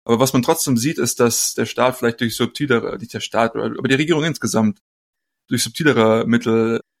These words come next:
und das ist jetzt auch nie mit bösem, mit bösen Absichten, das möchte ich überhaupt nicht unterstellen, Einfluss auf, auf die Freiheit und die Gestaltungsfreiheit vor allen Dingen des Alltags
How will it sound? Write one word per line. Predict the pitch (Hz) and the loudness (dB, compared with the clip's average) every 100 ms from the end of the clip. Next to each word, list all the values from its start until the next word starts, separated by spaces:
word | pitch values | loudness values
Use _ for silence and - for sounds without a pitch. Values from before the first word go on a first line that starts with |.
| _ | _
und | 113 117 | -6 -2
das | 117 | -2
ist | 120 | -4
jetzt | 120 | -2
auch | 127 - | -2 0
nie | 139 143 123 - - _ _ - | 2 2 0 -6 -10 _ _ -6
mit | 117 - - _ _ _ _ | -4 -4 -16 _ _ _ _
bösem, | 131 120 113 107 | 0 4 4 4
mit | 117 | 2
bösen | 123 127 135 | 2 2 0
Absichten, | - 117 - | -2 -4 -4
das | 110 | -4
möchte | 113 110 | -2 -4
ich | 110 | -2
überhaupt | 110 113 | -2 0
nicht | 117 - _ _ _ | -6 -6 _ _ _
unterstellen, | - 110 - 233 233 233 - _ _ _ - _ _ | -10 -8 2 4 6 2 -2 _ _ _ -20 _ _
Einfluss | - 131 131 120 | -2 0 2 0
auf, | - 120 117 - _ _ _ _ | 2 0 0 -10 _ _ _ _
auf | - - | -10 -8
die | 117 | -8
Freiheit | - 131 123 117 | 0 0 2 0
und | 120 110 - - | 2 0 -2 -4
die | 110 110 107 - | -2 0 -4 -8
Gestaltungsfreiheit | - 143 139 - 117 110 | -2 0 2 0 -2 -2
vor | - 117 | -2 -2
allen | 117 | 0
Dingen | 113 | 0
des | 113 - | -2 0
Alltags | 127 127 117 120 - - | 0 2 0 0 -6 -12